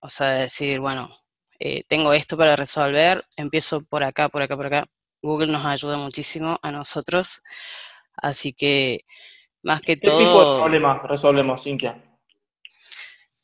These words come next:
Speaker 1: Y, <laughs> no sé, de, con usuarios, con problemas de lenguaje, eh,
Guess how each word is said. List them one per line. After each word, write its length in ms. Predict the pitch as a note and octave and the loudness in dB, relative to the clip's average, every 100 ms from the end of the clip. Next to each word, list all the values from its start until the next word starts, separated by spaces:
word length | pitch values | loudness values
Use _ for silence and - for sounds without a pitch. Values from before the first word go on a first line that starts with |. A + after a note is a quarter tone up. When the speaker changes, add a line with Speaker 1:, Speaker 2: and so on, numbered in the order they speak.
| _ _ | _ _
Speaker 1:
Y, 360 | E3 D3 C3+ - | -2 0 -2 -2
<laughs> 760 | - - - G3 G3 - - - - - - - | 2 4 4 2 0 -2 -8 -12 -8 -6 -8 -10
no 160 | - D#3 | 0 0
sé, 200 | D3 D3 | 2 2
de, 440 | C3+ C3 B2+ - - _ - | 2 2 -2 -8 -16 _ -4
con 180 | D3+ | 0
usuarios, 840 | D3 C#3+ - C#3 C#3 C#3 C#3+ C#3 C3 | 0 2 4 4 4 0 -2 -4 -8
con 840 | - C#3 C3+ C3 B2+ B2+ - - _ _ _ | -8 -6 -6 -10 -12 -14 -14 -18 _ _ _
problemas 540 | - C#3 C#3 C#3 C#3 C#3 | -4 -2 0 -2 -4 -2
de 320 | C3+ C3+ C#3+ | -4 -4 -4
lenguaje, 960 | D3+ E3 D#3 C#3+ - - C#3+ C#3+ C3+ C#3+ - - - - - _ _ | 0 0 2 0 0 -2 -2 0 -4 -8 -18 -20 -20 -18 -20 _ _
eh, 220 | - - | -6 -6